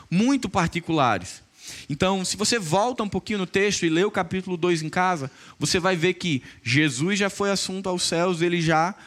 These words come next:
vocacionou, ele já comissionou os seus discípulos, e essa igreja, ela tá se relacionando com o mundo.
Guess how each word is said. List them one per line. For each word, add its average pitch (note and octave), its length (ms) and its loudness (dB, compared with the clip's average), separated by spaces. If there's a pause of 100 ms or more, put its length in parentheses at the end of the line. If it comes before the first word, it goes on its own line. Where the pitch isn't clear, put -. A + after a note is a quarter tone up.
(140)
vocacionou, E3 960 0
ele E3+ 100 2
já E3 140 2
comissionou G3+ 1040 -2
os G3 80 -4
seus F3 180 0
discípulos, F3+ 440 -4
e F#3+ 40 0
essa F#3+ 200 -2
igreja, F3 420 2 (300)
ela E3+ 200 4
tá F3 200 0
se F3 120 -2
relacionando E3+ 720 0
com F#3 160 0
o E3+ 40 0
mundo. A2+ 360 -2